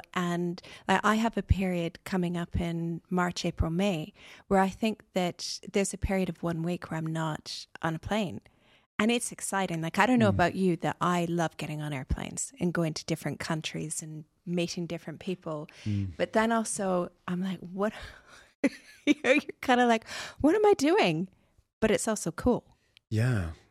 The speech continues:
Speaker 2: Yeah, I'm, I, I, I'm the same. M-, my favourite part of what I do is meeting people.
Speaker 1: Yeah.
Speaker 2: Going to new areas, meeting people. I sow, I, basically, I'm sowing seeds around the, around the globe, s-, you know,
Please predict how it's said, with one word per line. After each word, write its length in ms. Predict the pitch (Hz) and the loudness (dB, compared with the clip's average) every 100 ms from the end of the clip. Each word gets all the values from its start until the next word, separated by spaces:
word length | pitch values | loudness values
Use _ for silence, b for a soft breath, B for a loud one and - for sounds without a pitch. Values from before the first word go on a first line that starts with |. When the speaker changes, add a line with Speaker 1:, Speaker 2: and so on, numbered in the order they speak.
| - | 0
Speaker 2:
Yeah, 300 | 120 127 117 | 2 4 2
I'm, 120 | 117 - | 2 2
I, 120 | 139 | 2
I, 80 | 139 120 147 | 2 0 0
I'm 140 | 120 | 0
the 40 | 110 | 2
same. 380 | - 101 90 87 _ B B B B _ 131 | -2 -2 -4 -8 _ B B B B _ 0
M-, 260 | 147 160 - | 2 2 4
my 220 | 139 139 | 6 6
favourite 340 | - 139 135 | 8 6 4
part 280 | - 123 117 | 2 0 2
of 80 | 101 | 0
what 120 | 110 | 2
I 40 | 104 | 2
do 200 | 101 107 | 2 0
is 140 | 95 | 2
meeting 320 | 92 95 92 | -2 -2 -4
people. 400 | 85 90 85 90 101 - | -4 -6 -4 -8 -8 -6
Speaker 1:
Yeah. 200 | 170 160 - | -4 -4 -4
Speaker 2:
Going 180 | 120 110 | -2 0
to 100 | 107 | 0
new 200 | 113 110 | 0 2
areas, 480 | 104 104 101 101 92 | 2 2 2 0 0
meeting 300 | 98 95 95 | -2 -2 -4
people. 500 | 87 98 - 95 95 | -2 -2 0 -2 -2
I 100 | 95 | -4
sow, 460 | - - 113 107 101 - | -4 -4 -2 -2 -4 -6
I, 60 | 101 - _ 101 | -8 -8 _ 2
basically, 400 | 139 151 123 92 | 2 4 0 -2
I'm 100 | 92 | -2
sowing 280 | - 110 98 | -2 -2 -2
seeds 340 | - 107 92 | -2 -4 -2
around 160 | 95 92 | -2 -2
the, 160 | 92 82 - 117 | -2 -6 -6 -2
around 120 | 101 | -2
the 60 | 92 | -2
globe, 380 | 104 95 87 B B B - | -2 -2 -4 B B B -12
s-, 100 | - | -8
you 160 | 165 | -2
know, 100 | 110 | 0